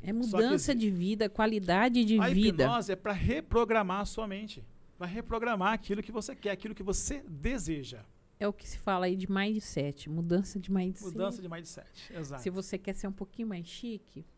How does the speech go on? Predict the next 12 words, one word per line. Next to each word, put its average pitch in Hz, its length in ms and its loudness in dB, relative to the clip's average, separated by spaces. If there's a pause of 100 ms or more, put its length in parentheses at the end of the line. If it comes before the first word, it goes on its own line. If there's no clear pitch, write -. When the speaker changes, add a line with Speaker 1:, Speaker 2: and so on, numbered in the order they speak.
(240)
Speaker 1:
mudança 196 460 -4
de 190 80 -8
mindset, 180 680 -8
bem 160 560 -8
é. 185 160 -4 (120)
<laughs> - 60 -
Speaker 2:
Exato. 143 600 -2 (220)
Speaker 1:
Tá? 160 240 -4 (440)
Então, 226 160 0
vamos 269 280 2
lá. 175 180 2 (640)
Ah, 208 640 0